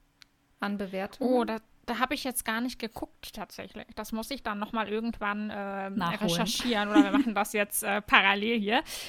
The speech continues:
Speaker 2: Das weiß ich nicht, ähm, aber ich habe das Buch tatsächlich auch schon wieder aussortiert. Also ich hatte es ja dann relativ kurz nach Erscheinen gelesen. Ich weiß nicht mehr, ob es im März oder im April rauskam. Und nachdem ich das jetzt beendet hatte im April, habe ich's dann auch direkt, äh,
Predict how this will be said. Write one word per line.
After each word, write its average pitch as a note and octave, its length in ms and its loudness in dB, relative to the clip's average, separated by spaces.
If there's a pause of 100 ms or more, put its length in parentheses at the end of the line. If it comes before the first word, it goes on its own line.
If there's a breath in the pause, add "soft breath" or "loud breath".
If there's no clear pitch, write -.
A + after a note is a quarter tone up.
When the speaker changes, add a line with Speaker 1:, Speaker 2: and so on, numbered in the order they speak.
Speaker 2:
Das - 200 2
weiß B3 240 4
ich - 120 -6
nicht, F4+ 400 0
ähm, B3 720 2
aber C4 100 4
ich C4+ 100 0
habe C#4+ 120 -6
das C#4+ 140 -4
Buch D4+ 120 -8
tatsächlich C#4 380 -2
auch B3 60 -2
schon C#4 140 -4
wieder C#4 160 0
aussortiert. F#3+ 520 -2
Also G#3+ 160 -4
ich - 100 -4
hatte C4 220 -4
es - 160 -2
ja A#3 100 0
dann A3 300 0
relativ A#3+ 600 -2
kurz - 220 -8
nach G#3+ 140 -4
Erscheinen G#3+ 460 -4
gelesen. B3 580 -8
Ich - 120 -12
weiß G3+ 140 -8
nicht A3+ 60 0
mehr, G3 80 -4
ob - 80 -10
es - 80 -12
im F#3 100 -8
März G#3 260 -2
oder G#3 120 -4
im F#3+ 80 -6
April A3+ 260 -6
rauskam. B3 540 -2 (500 loud breath)
Und A3+ 80 -2
nachdem B3 320 2
ich A#3+ 60 0
das A3+ 160 -4
jetzt A3 240 -4
beendet C#4 400 -2
hatte B3+ 240 -4
im A3+ 160 -4
April, A3+ 600 -4
habe A3+ 160 0
ich's G#3+ 100 -6
dann G#3 140 -2
auch G3+ 120 0
direkt, - 480 -4
äh, G#3 120 -4